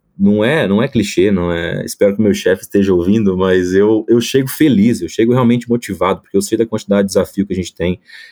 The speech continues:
eu sei do, do que aquilo tá me desafiando e o que eu tô me desenvolvendo como profissional. Então, isso, desde o primeiro emprego,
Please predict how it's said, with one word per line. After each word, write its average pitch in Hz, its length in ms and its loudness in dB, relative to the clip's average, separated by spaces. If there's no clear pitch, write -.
eu 92 80 0
sei 98 460 -2
do, 92 220 -2
do 98 100 -2
que 101 100 -2
aquilo 110 300 -2
tá 101 140 0
me 104 80 -2
desafiando 92 720 -4
e 101 40 2
o 101 60 0
que 101 80 -2
eu 98 40 -4
tô 107 140 -6
me 101 240 0
desenvolvendo 98 540 0
como 104 180 0
profissional. 101 500 -2
Então, 110 300 0
isso, 123 540 0
desde 139 380 0
o - 20 -10
primeiro 139 300 0
emprego, 95 520 0